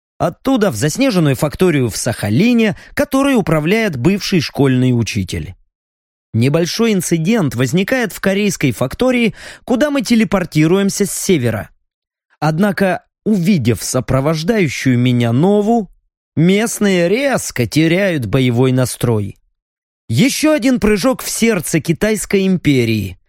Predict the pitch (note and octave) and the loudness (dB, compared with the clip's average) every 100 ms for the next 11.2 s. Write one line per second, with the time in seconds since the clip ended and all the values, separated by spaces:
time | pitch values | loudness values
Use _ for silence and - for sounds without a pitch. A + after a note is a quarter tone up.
0 | _ - G2+ G2+ A#3 B3 D3 C#3+ A3+ G#3 | _ -8 -4 0 0 0 0 -2 0 2
1 | F#3 E3 - C4 C#4 A#3 G3 - B3+ G#3+ | 2 0 0 0 2 2 0 0 -2 0
2 | F3+ A3 G3 F#3+ F#3 E3+ D#3+ F#3+ F#3+ F#3+ | 0 0 0 0 -2 0 0 0 0 -2
3 | G#3 - F#3 A#2 G#2+ F#2+ _ _ - D3+ | -4 -2 -2 -2 -4 -6 _ _ -4 -2
4 | A#2+ - D#3 D3+ C#3 C#3+ - G3 G#3 G#3 | -2 -2 0 0 0 0 0 2 2 2
5 | C#3 G2 C#2+ _ _ _ _ - E4+ C4+ | 0 -4 -10 _ _ _ _ 0 2 2
6 | D3+ - F#2+ G#2 F#3 A3+ - - _ _ | 2 0 -2 0 0 0 -6 -16 _ _
7 | _ _ - E3 - A#2 G#2 C3 D3+ C4+ | _ _ 0 0 0 -2 -2 -2 -2 -2
8 | B3+ - F#3+ F#3 C4+ G3 D3+ E3+ B3+ B3+ | -2 -2 -4 -2 0 0 0 0 0 -2
9 | G#3+ F3 A2+ D3 F#3 C4 - G#3 F#3 - | 0 0 0 2 2 0 -2 -2 -2 -2
10 | D#3+ - - A#2+ A2+ G#2+ A#2+ C#3+ - C#3 | -2 -2 -2 0 0 2 0 0 0 -2
11 | A#2+ - | -4 -12